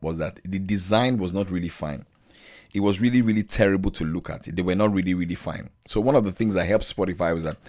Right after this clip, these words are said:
their design, their logo, the website was very, very beautiful to navigate the website, website. So user experience is so good. I mean, St-, Steve Jobs will always say that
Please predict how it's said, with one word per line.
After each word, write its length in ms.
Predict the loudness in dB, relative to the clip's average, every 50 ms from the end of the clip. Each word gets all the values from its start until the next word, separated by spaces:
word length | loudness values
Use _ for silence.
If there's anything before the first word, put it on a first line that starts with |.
| -20 -20 -20 -20 -16 _ -4
their 160 | -4 -4 -4
design, 680 | -4 -4 -2 -2 0 2 4 4 4 4 4 4 2 2
their 180 | 0 -2 -2
logo, 640 | 0 0 4 8 10 10 10 10 10 10 10 10 10 8
the 120 | 6 2
website 680 | -2 2 4 4 4 4 4 2 4 4 4 4 2 0
was 200 | -2 -2 -4 -4
very, 400 | -8 -2 2 4 6 6 6 6
very 200 | 8 8 8 8
beautiful 360 | 6 6 4 2 2 0 -4
to 120 | -4 -4
navigate 680 | -2 -2 0 0 0 0 0 -4 -4 -2 -2 -2 -2 -2 -4
the 60 | -4
website, 420 | -4 -4 -4 -4 -4 -8 -8 -10 -12 _ _ -16 -16 -14 -8 -6
website. 380 | -4 -4 -4 -4 -6 -8 -10 -12 -18 -20 -20 -20 -14 -8
So 140 | -2 0 2
user 340 | 4 4 6 8 8 8 8
experience 580 | 8 6 0 0 0 0 0 0 0 -2 -2
is 80 | -2 -2
so 160 | 0 0 0
good. 160 | 0 0 0
I 80 | 2 2
mean, 240 | 2 2 0 0 -4 -10 -18 -20 _ _ _ _ _ _ _ _ _ _ -12 -6 -4
St-, 420 | -2 -2 -2 -2 -4 -6 -2 0
Steve 280 | 0 2 2 0 0 4
Jobs 240 | 6 6 6 6 4
will 100 | 2 2
always 300 | 4 6 6 4 4 4
say 180 | 2 2 2 2
that 220 | 2 0 -2 -6